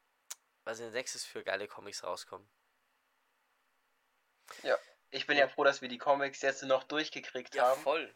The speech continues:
Speaker 2: weil
Speaker 1: voll.
Speaker 2: meine Handy-Akku geht langsam auf die vier zu. Und das, obwohl
Speaker 1: Yeah.
Speaker 2: ich ihn schon an der Powerbank habe. Ich
Speaker 1: <laughs> Okay.
Speaker 2: weiß nicht, wie lange er noch durchhält. Also sollte ich jetzt irgendwann mal demnächst weg sein, mein Handy-Akku ist es.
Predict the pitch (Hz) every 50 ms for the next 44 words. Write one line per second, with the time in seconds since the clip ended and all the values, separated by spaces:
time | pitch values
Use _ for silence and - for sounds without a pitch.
0 | _ _ - 131 135 135 131 127 127 127 131 - - - - _ _ _ - 165
1 | 165 170 - - - - - - - 170 175 - - _ - 160 147 139 135 139
2 | 131 139 147 160 170 160 160 151 - - 139 - - - 147 131 - - - 165
3 | 175 175 175 175 - - - 139 139 147 175 196 - _ _ _ _ - 143 143
4 | 139 147 151 147 165 190 185 165 139 117 107 - 147 127 117 120 117 113 - 156
5 | 143 143 139 131 127 127 131 151 147 143 - _ _ _ _ _ - - - -
6 | - - - 147 127 170 151 151 147 156 139 120 - 160 160 175 - - 170 160
7 | 160 160 160 - 143 143 147 143 - - - - 156 170 190 196 - - - 165
8 | 180 196 - - 143 143 135 131 135 143 151 165 170 - 170 160 - - 170 170
9 | 175 185 185 - 180 165 156 151 147 143 139 139 143 147 - - - 110 120 143
10 | 156 - - - - 147 143 147 151 160 - - _ _ _ _ _ _ _ _
11 | _ _ _ _ _ _ _ _ - 117 120 120 135 139 139 139 135 131 110 101
12 | 110 - - 117 101 107 113 110 110 107 - -